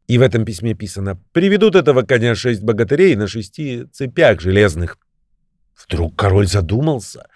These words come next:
собрал он всех придворных. Кто может сослужить эту службу, не то что половину королевства, что ему угодно, то и отдам? Никто избранник не нашелся.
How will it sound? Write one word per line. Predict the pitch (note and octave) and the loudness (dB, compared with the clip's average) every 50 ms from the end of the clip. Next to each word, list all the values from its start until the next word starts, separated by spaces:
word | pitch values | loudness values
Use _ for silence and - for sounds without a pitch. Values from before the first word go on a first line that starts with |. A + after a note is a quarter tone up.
| _ _ _ _ | _ _ _ _
собрал | - - G2 G2 F#2+ G#2+ A2 G#2 G#2 | -6 -2 0 2 4 4 4 4 2
он | G#2+ G2 | 0 -2
всех | - - A2+ G#2+ - | -4 -6 -8 -8 -8
придворных. | - G#2 F2+ E2+ F2 G#2+ A#2 A2+ A2+ - - _ _ _ _ _ _ _ _ - | -8 -10 -8 -6 -4 -4 -4 -6 -8 -12 -16 _ _ _ _ _ _ _ _ -20
Кто | - - - B2+ C#3+ | -8 -2 2 4 4
может | D#3+ E3+ E3+ C#3 E3+ - - | 4 4 2 0 -2 -4 -6
сослужить | - D3+ C#3 - E3+ D#3+ D3+ F#3+ F3+ - | -8 -10 -10 -8 -8 -6 -4 -4 -4 -4
эту | E3+ - E3+ D3+ | -4 -6 -8 -8
службу, | - F3 G3 G3 E3+ E3 E3+ E3+ F#3 E3+ D3+ - - _ - | -6 -4 -4 -4 -4 -4 0 2 4 4 4 2 -2 _ -6
не | D3 D#3+ | -6 -4
то | D#3 - F#3+ G3 | 0 2 2 2
что | F#3+ - - F3+ D#3+ | 2 0 -2 -2 -2
половину | - F3+ F3+ F#3 F3+ F#3 F3 E3+ | -2 -2 -2 0 -2 -2 -4 -6
королевства, | - - F3 F#3 F#3 G3 F3+ C#3+ - - D#3 E3 C#3+ - _ _ _ _ | -4 -2 0 2 2 2 0 -2 -4 -2 0 0 0 0 _ _ _ _
что | - - - G3 G3+ | -8 0 2 2 2
ему | G3 G3 F#3 F#3+ G3+ | 2 2 0 0 0
угодно, | G3 F3+ D#3+ G3+ A3 G#3+ E3+ G3+ G3 | 0 0 2 2 0 2 0 -2 -4
то | - - G#3+ | -2 0 2
и | G#3 G3 | 2 2
отдам? | F#3+ F3 C#3 D3 G#3+ A3 G#3+ D#3+ G#2 F2+ - _ _ _ _ _ _ _ _ _ _ - | 2 0 2 2 4 4 4 2 -2 -8 -12 _ _ _ _ _ _ _ _ _ _ -14
Никто | D2 D2+ D2 - - - E2 E2+ E2+ | -12 -12 -12 -10 -6 -2 0 0 0
избранник | E2 D2+ D#2 D#2 E2 E2 E2+ E2 E2 E2 F2 - - - - | 0 0 -2 0 2 4 4 4 2 0 -4 -6 -10 -18 -20
не | D2+ D2 D2+ D#2 E2+ | -18 -12 -8 -6 -4
нашелся. | E2 D#2+ D#2 - - - D#2+ E2+ D#2+ - - - E2 D#2+ D#2 | -4 -4 -6 -6 -6 -4 -4 -4 -4 -6 -6 -4 -2 -4 -4